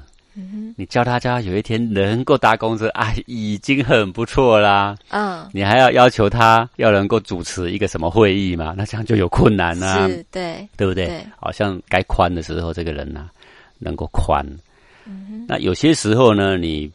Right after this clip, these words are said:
Speaker 2: 必须严肃一点、严厉一点，好，
Speaker 1: 嗯。
Speaker 2: 才能够让大家呢正视这个事情。
Speaker 1: 是。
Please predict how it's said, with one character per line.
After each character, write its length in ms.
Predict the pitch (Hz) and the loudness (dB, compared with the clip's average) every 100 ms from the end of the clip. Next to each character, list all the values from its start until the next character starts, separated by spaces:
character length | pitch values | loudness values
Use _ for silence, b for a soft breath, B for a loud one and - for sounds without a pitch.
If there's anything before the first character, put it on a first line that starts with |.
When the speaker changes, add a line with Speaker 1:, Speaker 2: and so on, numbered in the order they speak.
| _ _ | _ _
Speaker 2:
必 160 | 120 110 | -2 0
须 180 | - | 0
严 260 | 113 107 101 | 0 2 2
肃 340 | - - 127 | 2 6 6
一 80 | 110 | 6
点、 200 | 101 76 85 | 0 -4 0
严 180 | 95 117 | 2 4
厉 220 | 127 113 | 6 4
一 40 | |
点， 240 | 101 82 69 73 - _ _ _ _ 196 | 0 -4 -6 -14 -20 _ _ _ _ -18
好， 320 | - 139 82 _ _ | -12 -12 -14 _ _
Speaker 1:
嗯。 140 | 220 214 | -20 -10
Speaker 2:
才 160 | 90 | -4
能 160 | 92 95 | -2 0
够 140 | 107 | 0
让 200 | 104 101 | 2 0
大 140 | 95 95 | 2 0
家 200 | 92 92 | 0 -2
呢 120 | 87 | -4
正 240 | - 120 87 | 0 0 0
视 280 | - 104 | -4 -4
这 120 | 82 87 | -4 -4
个 120 | 80 | -6
事 180 | - 82 | -6 -10
情。 240 | - 76 - _ | -10 -14 -18 _
Speaker 1:
是。 320 | - 190 175 | -16 -14 -14